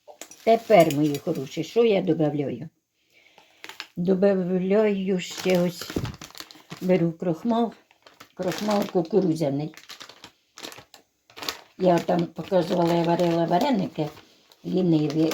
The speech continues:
крохмал і яйця. Друзі,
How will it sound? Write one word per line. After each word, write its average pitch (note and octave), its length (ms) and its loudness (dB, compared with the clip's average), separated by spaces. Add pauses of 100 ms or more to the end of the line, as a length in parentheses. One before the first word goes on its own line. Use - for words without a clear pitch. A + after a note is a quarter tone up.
(100)
крохмал G#3+ 540 0 (200)
і F#3+ 280 0 (760)
яйця. E3+ 460 0
Друзі, F#3+ 480 0